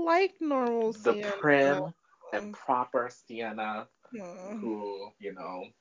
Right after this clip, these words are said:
Speaker 2: loves Christmas and decorating.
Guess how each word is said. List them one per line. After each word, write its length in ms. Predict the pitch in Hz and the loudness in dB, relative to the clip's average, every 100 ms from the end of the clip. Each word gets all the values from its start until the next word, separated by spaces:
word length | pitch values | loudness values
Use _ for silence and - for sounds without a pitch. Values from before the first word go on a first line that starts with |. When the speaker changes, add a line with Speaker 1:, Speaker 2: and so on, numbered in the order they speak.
| _ | _
Speaker 2:
loves 420 | 107 120 120 127 | 0 2 2 -2
Christmas 640 | - - 135 - 113 117 117 - | -12 -8 -8 -8 -8 -8 -10 -12
and 180 | 98 95 | -10 -4
decorating. 840 | 92 110 - 110 107 101 101 98 | 0 2 2 4 4 4 2 0